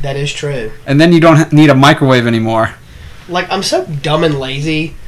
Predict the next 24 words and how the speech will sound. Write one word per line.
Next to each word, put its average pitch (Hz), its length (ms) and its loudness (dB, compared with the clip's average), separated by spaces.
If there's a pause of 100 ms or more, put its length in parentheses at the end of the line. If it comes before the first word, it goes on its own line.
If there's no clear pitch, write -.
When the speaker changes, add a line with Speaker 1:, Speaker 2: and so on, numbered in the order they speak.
(200)
Speaker 1:
about 156 300 -2
the, 156 260 2
the 156 100 -6
simplest 156 500 -4
of 143 80 -6
things. 143 600 -8 (520)
Like, 156 600 -2 (260)
I, - 160 -16
I 180 120 2
won't 190 220 0
take 165 120 -4
the 151 60 -8
trash. 147 240 -4
Like, 147 120 -4
the 143 40 -6
trash 170 320 -2
is 147 100 -6
literally, 147 540 -2
has 143 200 -6
not 139 140 -6
been 135 100 -12
taken 135 220 -10
out 127 180 -10
yet. 127 240 -14